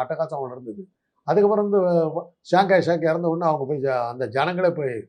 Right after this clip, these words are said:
ஹாங்காங் எல்லாமே போய் சைனா கூட சேர்ந்துட்டாங்க. ஹாங்காங்க்கு ஒரு ரெப்ரசன்டேட்டிவ் இருந்தாங்க. அவங்கெல்லாம் போய் சேர்ந்துட்டாங்க. சேர்ந்ததுக்கு அப்புறம் சைனா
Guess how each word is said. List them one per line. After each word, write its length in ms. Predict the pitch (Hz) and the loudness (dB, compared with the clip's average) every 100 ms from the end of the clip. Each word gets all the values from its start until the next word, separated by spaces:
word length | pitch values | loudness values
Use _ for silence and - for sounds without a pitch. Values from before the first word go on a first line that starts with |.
| _ - | _ 0
ஹாங்காங் 420 | 165 185 185 175 156 | 2 2 0 0 0
எல்லாமே 260 | 185 185 190 | 0 0 -2
போய் 160 | 190 165 | -2 -2
சைனா 220 | 170 170 143 | -4 -4 -4
கூட 120 | 127 110 | -6 -6
சேர்ந்துட்டாங்க. 400 | 107 151 - - _ _ _ _ _ _ - - | -12 -14 -20 -20 _ _ _ _ _ _ -6 0
ஹாங்காங்க்கு 520 | 233 240 247 240 214 208 | 2 4 4 4 4 6
ஒரு 100 | 202 185 175 170 | 6 6 4 2
ரெப்ரசன்டேட்டிவ் 480 | 175 143 143 113 117 | 0 -4 -6 -8 -16
இருந்தாங்க. 240 | - - _ _ _ _ _ _ _ - | -20 -20 _ _ _ _ _ _ _ 0
அவங்கெல்லாம் 440 | 151 226 247 240 | 4 6 6 4
போய் 140 | 202 185 | 4 4
சேர்ந்துட்டாங்க. 440 | 202 170 120 113 117 | 0 -2 -8 -10 0
சேர்ந்ததுக்கு 400 | 214 247 247 240 | 2 4 4 4
அப்புறம் 220 | 247 240 208 | 4 4 2
சைனா 220 | 214 | 0